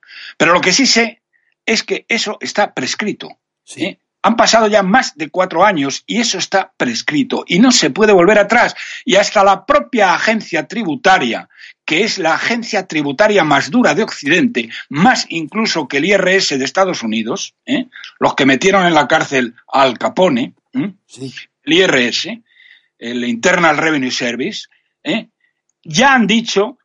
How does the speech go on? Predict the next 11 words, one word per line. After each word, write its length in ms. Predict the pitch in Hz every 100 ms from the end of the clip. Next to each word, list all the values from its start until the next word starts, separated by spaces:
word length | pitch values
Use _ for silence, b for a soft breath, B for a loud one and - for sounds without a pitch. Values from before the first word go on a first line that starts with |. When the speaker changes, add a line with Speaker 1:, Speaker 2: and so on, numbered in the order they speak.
| -
Speaker 1:
que 140 | 214
eso 240 | 247 269 262
no 100 | 262
se 160 | 254
puede 180 | 247 262
volver 240 | 262 254
atrás 280 | 254 247 247
porque 300 | 254 262 196
está 440 | 170 - 254 254 - _ _ -
caducado. 460 | 180 143 135 240
Speaker 2:
Prescrito. 400 | 190 190 151 147